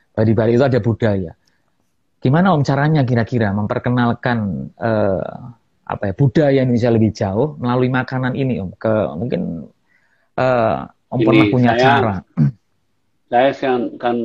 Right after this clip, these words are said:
Speaker 2: cukup sering, eh, keliling. Mungkin, eh, mungkin saya aktif di gastronomi diplomasi ada dua puluh tahun kali ya.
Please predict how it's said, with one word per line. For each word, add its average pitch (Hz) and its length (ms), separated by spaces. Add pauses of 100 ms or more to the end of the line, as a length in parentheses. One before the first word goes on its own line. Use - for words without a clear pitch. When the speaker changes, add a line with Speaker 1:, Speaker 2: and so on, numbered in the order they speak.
(140)
Speaker 2:
cukup 113 400 (240)
sering, 95 480 (1400)
eh, 95 180
keliling. 95 460
Mungkin, 92 320
eh, - 260
mungkin 104 460
saya 151 480 (960)
aktif - 480
di 113 160
gastronomi 120 760
diplomasi 113 800
ada 113 160
dua 98 160
puluh 113 180
tahun 156 300
kali 101 240
ya. - 80